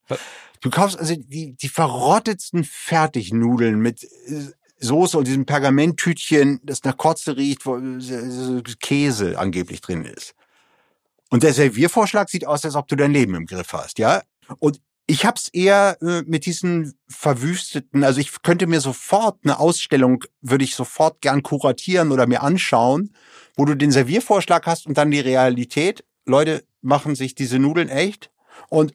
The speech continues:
Speaker 2: wie sieht's dann bei denen so aus? Was haben die so an? Sind die auch so toll angezogen, wie, wie die im Hintergrund vom Serviervorschlag? No.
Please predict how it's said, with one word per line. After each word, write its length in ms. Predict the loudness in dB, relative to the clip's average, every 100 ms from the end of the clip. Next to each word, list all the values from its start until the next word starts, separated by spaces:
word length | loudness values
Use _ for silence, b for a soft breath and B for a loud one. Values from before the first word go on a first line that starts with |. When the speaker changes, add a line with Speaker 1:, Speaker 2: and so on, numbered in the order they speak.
| _
Speaker 2:
wie 140 | -6
sieht's 240 | -4 -6 0
dann 200 | 2 4
bei 100 | 2
denen 240 | 2 2
so 100 | 2
aus? 320 | 0 0 -4
Was 140 | -10 0
haben 140 | 2
die 80 | 2
so 140 | 0 0
an? 480 | 2 2 0 -8 _ _ _
Sind 120 | -4
die 60 | -2
auch 80 | -2
so 100 | -4
toll 180 | 0 2
angezogen, 680 | 4 2 0 -2 0 -2 -2
wie, 180 | -4 -2
wie 140 | -4
die 220 | 0 0
im 100 | 0
Hintergrund 420 | 0 0 0 -2 0
vom 160 | 0
Serviervorschlag? 640 | 0 0 0 0 0 -2 -2
No. 760 | 0 4 4 4 2 2 -2